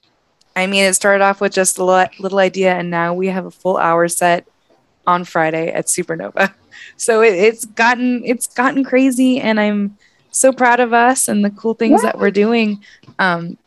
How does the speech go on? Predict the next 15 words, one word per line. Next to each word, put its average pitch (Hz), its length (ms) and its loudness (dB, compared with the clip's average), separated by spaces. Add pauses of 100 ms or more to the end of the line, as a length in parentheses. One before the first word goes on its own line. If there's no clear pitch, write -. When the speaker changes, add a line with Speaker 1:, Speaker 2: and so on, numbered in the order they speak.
(180)
Speaker 1:
it's, - 200 -6
it's 208 220 0
fun, 220 180 0
Christine, 190 400 -2
'cause 170 360 0 (520)
I 185 140 4
was 185 240 2
looking 190 460 -2
every 196 260 2
day. 185 220 4
We've 180 260 0
been, 165 420 0 (560)
um, 165 580 -2 (200)
revealing 208 540 2
another 180 720 2